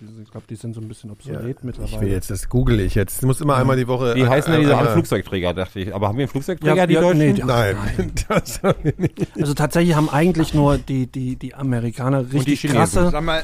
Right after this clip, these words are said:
Speaker 3: Die
Speaker 1: die
Speaker 3: Chinesen.
Speaker 1: Ch-, Chinesen, ja, aber nicht so richtig Franzosen und, und Briten auch, aber
Speaker 2: Oh,
Speaker 1: das
Speaker 2: ich
Speaker 1: alles
Speaker 2: seh
Speaker 1: nur so
Speaker 2: alles hier, Leute. Ich
Speaker 1: halbgeil.
Speaker 2: hab die ganze,
Speaker 4: Gero, Gero.
Speaker 1: Und die
Speaker 2: ganze
Speaker 1: Russen, die Russen haben tatsächlich, musst du mal googeln, die Russen haben den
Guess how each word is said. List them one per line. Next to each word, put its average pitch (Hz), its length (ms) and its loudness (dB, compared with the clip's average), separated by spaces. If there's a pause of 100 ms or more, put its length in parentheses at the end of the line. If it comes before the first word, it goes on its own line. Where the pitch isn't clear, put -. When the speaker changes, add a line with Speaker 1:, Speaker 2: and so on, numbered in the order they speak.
(180)
Speaker 3:
Die 117 100 -2
Speaker 1:
die - 20 -
Speaker 3:
Chinesen. 98 380 0
Speaker 1:
Ch-, - 80 -10
Chinesen, 151 600 4
ja, 143 240 4
aber 143 160 2
nicht 147 180 2
so 147 100 -4
richtig 143 280 -4
Franzosen 139 560 0
und, 131 300 -4
und 135 160 -4
Briten 139 320 -4
auch, 135 180 -2
aber 139 120 0
Speaker 2:
Oh, - 20 2
Speaker 1:
das - 100 2
Speaker 2:
ich 98 80 0
Speaker 1:
alles - 60 -2
Speaker 2:
seh 139 60 4
Speaker 1:
nur - 80 2
so - 80 2
Speaker 2:
alles 143 280 4
hier, 123 160 6
Leute. 113 300 4
Ich 107 100 2
Speaker 1:
halbgeil. - 20 4
Speaker 2:
hab 123 100 0
die 131 60 -6
ganze, 160 220 6
Speaker 4:
Gero, 151 200 4 (100)
Gero. 165 220 4
Speaker 1:
Und - 40 6
die - 60 6
Speaker 2:
ganze 127 160 6
Speaker 1:
Russen, 220 340 2
die 160 80 0
Russen 185 380 0
haben 180 120 0
tatsächlich, 160 300 -2
musst 170 140 -4
du 170 40 -4
mal 143 140 -2
googeln, 160 240 -2
die 139 80 -2
Russen 156 320 -4
haben 147 160 -2
den 135 240 -4